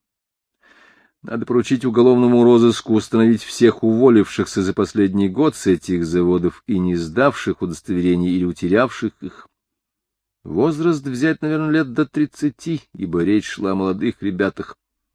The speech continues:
Вершинин сильно сжал пальцами виски.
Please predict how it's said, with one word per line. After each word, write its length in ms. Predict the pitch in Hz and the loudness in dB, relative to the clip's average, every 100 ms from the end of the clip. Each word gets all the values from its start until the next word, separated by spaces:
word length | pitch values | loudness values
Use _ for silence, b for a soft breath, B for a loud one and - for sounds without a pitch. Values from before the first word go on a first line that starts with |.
| _ _ _ _ _ _ _ _ | _ _ _ _ _ _ _ _
Вершинин 540 | - 85 - 92 87 87 | -6 -6 -4 -2 -2 -4
сильно 440 | - 143 143 139 | -2 0 0 -2
сжал 280 | 101 123 120 | 0 -2 -2
пальцами 460 | 107 107 - 110 | -2 -2 -4 -10
виски. 360 | 104 - - | -10 -10 -12